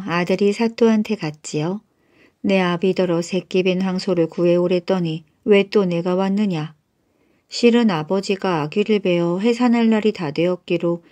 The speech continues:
제가 대신 왔습니다." "뭐가 어째? 사내가 무슨 수로 아기를 벤단 말이냐?"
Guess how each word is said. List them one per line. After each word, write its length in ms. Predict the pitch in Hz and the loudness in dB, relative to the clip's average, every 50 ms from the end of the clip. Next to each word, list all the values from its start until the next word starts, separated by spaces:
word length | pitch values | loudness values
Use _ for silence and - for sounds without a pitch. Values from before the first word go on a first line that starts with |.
| - - - _ | -20 -20 -20 _
제가 340 | - - 196 175 175 196 196 | -4 0 0 2 2 0 -2
대신 380 | - 185 160 156 - - 190 | 0 -2 -2 -2 -2 -4 -4
왔습니다." 680 | 165 143 147 - - 180 185 180 170 - 151 151 165 170 _ _ _ _ _ _ _ _ _ _ _ | -4 -4 -6 -8 -6 -4 -4 -4 -4 -4 -6 -6 -6 -10 _ _ _ _ _ _ _ _ _ _ _
"뭐가 420 | - 233 175 170 165 160 170 175 180 | -2 0 2 2 2 2 0 0 0
어째? 540 | 185 180 _ _ - - 165 165 202 226 226 _ _ _ _ _ | 0 -2 _ _ -6 -2 0 0 0 -2 -6 _ _ _ _ _
사내가 500 | - - - 196 185 185 185 175 190 190 185 | -14 -6 -4 -2 0 0 -2 0 0 -2 0
무슨 340 | 180 180 185 - 202 190 | 0 -2 0 0 -2 -2
수로 260 | 190 202 185 175 196 190 | 0 0 0 0 0 0
아기를 380 | 185 175 170 190 180 180 180 | 0 0 -2 0 0 0 2
벤단 340 | 180 175 170 170 175 170 170 | 0 0 -2 -2 -2 -2 -2
말이냐?" 460 | 165 160 156 151 160 180 208 196 - | -2 -4 -4 -4 -2 -2 -2 -2 -4